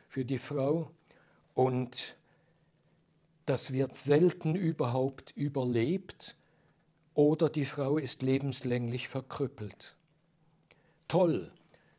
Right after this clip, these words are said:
das müssen wir doch anstreben. Das ist doch ein Vorbild für uns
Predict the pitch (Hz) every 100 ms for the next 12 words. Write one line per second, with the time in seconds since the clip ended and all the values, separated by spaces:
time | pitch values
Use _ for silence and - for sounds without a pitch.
0 | _ 147 123 110 - - 147 127 143 123
1 | 123 - - 139 131 - 131 101 92 95
2 | 87 - 131 - 165 - 165 147 131 -
3 | 180 196 185 170 170 170 - 165 165 165
4 | 143 165 -